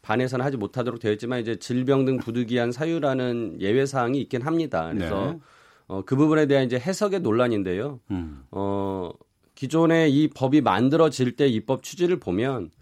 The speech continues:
Speaker 1: 또 그 일정 부분 허용을 하는 것으로 얘기가 나옵니다. 그러니까,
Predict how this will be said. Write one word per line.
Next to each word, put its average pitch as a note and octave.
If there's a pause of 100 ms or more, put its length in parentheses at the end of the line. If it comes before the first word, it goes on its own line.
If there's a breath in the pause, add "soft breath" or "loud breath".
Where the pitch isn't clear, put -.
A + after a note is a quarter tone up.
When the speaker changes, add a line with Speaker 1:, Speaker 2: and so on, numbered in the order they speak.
(320 soft breath)
Speaker 1:
또 D3 (280)
그 G#2
일정 C#3+
부분 E3 (100)
허용을 F#3+
하는 F#3+
것으로 D3
얘기가 G#2+
나옵니다. F2
그러니까, G2+